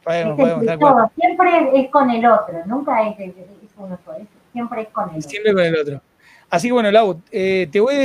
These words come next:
Speaker 1: despidiendo, gracias por haber estado en el programa. Acá
Speaker 2: Gracias.
Speaker 1: ya estoy poniendo obviamente las redes para que la sigan acá en Instagram,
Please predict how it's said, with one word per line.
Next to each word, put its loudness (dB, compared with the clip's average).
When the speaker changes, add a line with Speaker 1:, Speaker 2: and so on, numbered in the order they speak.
Speaker 1:
despidiendo, 2
gracias 0
por -2
haber 4
estado -2
en -6
el -6
programa. 0
Acá -2
Speaker 2:
Gracias. 2
Speaker 1:
ya 0
estoy -4
poniendo 0
obviamente 2
las 2
redes 4
para 0
que -6
la 0
sigan 0
acá 2
en -2
Instagram, 0